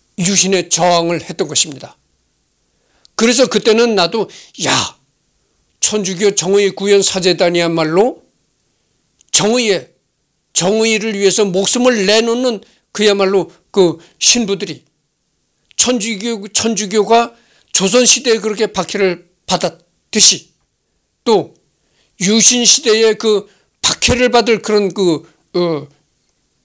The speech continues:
위험을 무릅쓰고 용기 있게 천주교 신부들이 나선다" 해가지고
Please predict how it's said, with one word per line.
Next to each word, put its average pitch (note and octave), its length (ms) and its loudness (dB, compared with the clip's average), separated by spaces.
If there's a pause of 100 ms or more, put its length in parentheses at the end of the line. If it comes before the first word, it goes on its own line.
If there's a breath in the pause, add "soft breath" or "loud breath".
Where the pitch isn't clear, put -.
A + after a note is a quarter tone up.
(260)
위험을 A#3+ 420 4
무릅쓰고 F#3+ 560 -4 (760)
용기 B3 440 2
있게 A#3+ 220 0
천주교 G#3+ 440 -4
신부들이 F3+ 500 -4
나선다" D#3+ 540 -4
해가지고 G3+ 600 -2